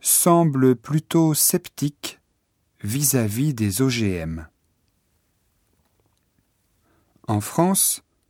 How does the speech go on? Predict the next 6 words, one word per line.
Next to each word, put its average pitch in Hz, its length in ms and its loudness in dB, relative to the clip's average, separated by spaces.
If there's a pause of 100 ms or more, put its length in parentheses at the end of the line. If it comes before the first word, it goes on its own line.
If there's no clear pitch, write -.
(580)
on 131 160 2
cultive 160 800 0
environ 143 680 2
cinq 175 340 0
cents 160 400 0
hectares 135 760 -2